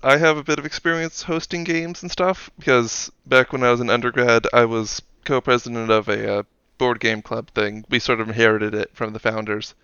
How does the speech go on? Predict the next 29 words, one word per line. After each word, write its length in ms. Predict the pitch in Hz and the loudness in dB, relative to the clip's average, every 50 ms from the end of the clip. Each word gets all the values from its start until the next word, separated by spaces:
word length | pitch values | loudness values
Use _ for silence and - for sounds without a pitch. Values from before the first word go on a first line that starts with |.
| _ _ - | _ _ -2
And 160 | 135 139 135 | 0 2 4
while 160 | 135 131 127 | 4 4 4
the 200 | 123 - 143 147 | 4 4 4 6
other 240 | 143 135 139 139 135 | 6 6 6 4 4
co-president 560 | - - 151 131 117 - 131 123 131 123 110 127 | 2 0 -2 -2 0 0 -2 -2 -2 -4 -4 -2
handled 240 | 127 123 117 117 120 | -2 -2 -2 -2 0
a 40 | 113 | 2
lot 100 | 113 113 | 2 2
of 60 | 110 | 0
the 60 | 117 | -2
paperwork 560 | - 156 147 135 - 135 131 131 131 127 - | -2 -2 -2 -2 -2 -4 -4 -4 -4 -4 -6
and 80 | 120 113 | -6 -4
I 80 | 117 | -4
handled 320 | 113 113 117 113 - 113 113 | -2 -2 -4 -6 -6 -6 -8
logistics, 640 | 113 113 - 135 131 - - 135 - - - - - | -6 -4 -2 -4 -2 -2 -4 -4 -4 -4 -10 -10 -6
we 120 | 127 127 | -6 -6
both 440 | 120 - 139 135 135 151 156 - - | 0 2 4 4 4 2 -2 -2 -4
would 120 | 143 127 | -4 -4
host 440 | - - 127 120 135 139 - - - | -2 -2 -2 -2 -2 -2 -6 -10 -10
and 140 | 123 117 107 | -10 -6 -2
welcome 340 | 113 110 110 - - 117 110 | -2 -2 -2 -2 -4 -6 -6
and 100 | 110 110 | -6 -6
introduce 400 | 107 104 - - 120 123 117 - | -8 -8 -4 -2 -2 -2 -2 -2
people 300 | - 120 - - 113 107 | -6 -8 -6 -6 -10 -10
to 80 | - | -2
games 400 | - 123 120 117 113 110 107 101 | 0 2 2 2 2 -2 -4 -6
and 100 | 110 113 | -6 -6
ended 220 | 113 110 113 113 110 | -4 -4 -2 -2 -2
up 180 | 113 - - | -2 -4 -6